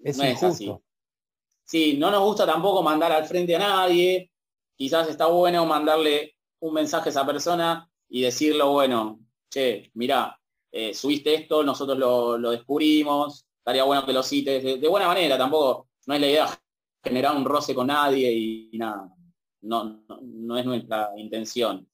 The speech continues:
Speaker 2: Pero bueno, de alguna manera, con los tweets y subiendo algo, uno más o menos siente una postura de, de decir, "Bueno, no me saques la información y si la usás,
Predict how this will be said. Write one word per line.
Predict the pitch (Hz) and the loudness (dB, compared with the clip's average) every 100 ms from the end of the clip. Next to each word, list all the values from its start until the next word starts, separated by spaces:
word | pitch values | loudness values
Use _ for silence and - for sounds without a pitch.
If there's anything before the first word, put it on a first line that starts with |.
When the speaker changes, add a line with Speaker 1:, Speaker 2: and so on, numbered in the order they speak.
| _ | _
Speaker 2:
Pero | 135 160 | 2 4
bueno, | 170 160 131 | 6 4 4
de | 127 | 2
alguna | 147 165 | 2 2
manera, | 156 160 165 156 156 _ _ _ | 2 2 0 -2 -4 _ _ _
con | 131 | 0
los | 139 139 | 0 0
tweets | 165 170 165 160 - - _ | 2 4 4 2 -4 -14 _
y | 120 | -12
subiendo | 113 123 143 147 151 | -8 -2 0 2 2
algo, | 156 165 160 | 4 4 4
uno | 156 156 156 - _ _ _ | 4 2 0 -6 _ _ _
más | 123 127 | -4 -2
o | 131 | 0
menos | 147 147 | 0 0
siente | 147 147 | 0 0
una | 139 127 | 0 0
postura | 135 - 156 156 | -2 0 0 2
de, | 139 135 120 - _ _ | 2 2 0 -4 _ _
de | - | -2
decir, | 117 113 139 | 0 0 0
"Bueno, | 135 123 117 107 101 _ _ _ _ _ _ _ _ | 0 0 -2 -8 -14 _ _ _ _ _ _ _ _
no | 135 | -2
me | 143 | 0
saques | 135 135 131 | 2 0 0
la | 135 | 0
información | 131 139 143 143 151 151 | -2 0 0 0 0 -2
y | 135 123 | -6 -6
si | 131 | -2
la | 131 | -2
usás, | 143 143 196 175 175 | 0 2 2 2 -2